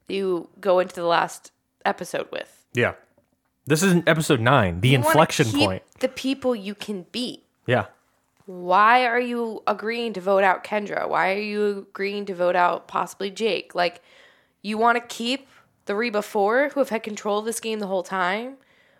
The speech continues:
Speaker 1: to go up against?
Speaker 2: Yeah. You think
Speaker 1: who
Speaker 2: you have a, you,
Speaker 1: at
Speaker 2: Katora,
Speaker 1: least
Speaker 2: <laughs> Katora thinks she has a better game than the Reba Four? She's been gunning for Bruce the entire game and never got him out. <laughs>
Speaker 1: just, I,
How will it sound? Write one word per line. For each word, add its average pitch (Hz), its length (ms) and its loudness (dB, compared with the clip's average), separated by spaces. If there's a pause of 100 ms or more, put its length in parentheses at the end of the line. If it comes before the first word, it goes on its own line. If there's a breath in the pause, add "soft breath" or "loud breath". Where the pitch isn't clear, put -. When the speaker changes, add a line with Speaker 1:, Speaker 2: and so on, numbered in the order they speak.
(1000)
Speaker 1:
to 226 140 -6 (300)
go 214 220 4
up 185 160 4
against? 359 680 -4 (260)
Speaker 2:
Yeah. 123 220 2 (680)
You 151 120 6
think 165 200 4
Speaker 1:
who 147 100 -2
Speaker 2:
you 180 40 8
have 151 60 2 (140)
a, 165 40 -8
you, 147 60 -6
Speaker 1:
at 147 60 -6
Speaker 2:
Katora, 185 380 6
Speaker 1:
least - 400 -6
Speaker 2:
<laughs> - 0 -
Katora 220 800 4
thinks 180 340 2
she 175 220 4
has 165 120 4
a 151 80 6
better 120 320 6
game 127 380 4
than 123 140 2
the 117 80 4
Reba 123 380 4
Four? 139 460 4 (680 loud breath)
She's 208 220 2
been 208 140 4
gunning 202 200 6
for 196 120 2
Bruce 190 260 6
the 170 120 2
entire 165 280 4
game 190 240 6
and 156 100 0
never 180 200 8
got 180 160 6
him 190 100 6
out. 214 240 8 (400)
<laughs> 233 260 0
Speaker 1:
just, - 520 -12 (720 soft breath)
I, 269 100 -2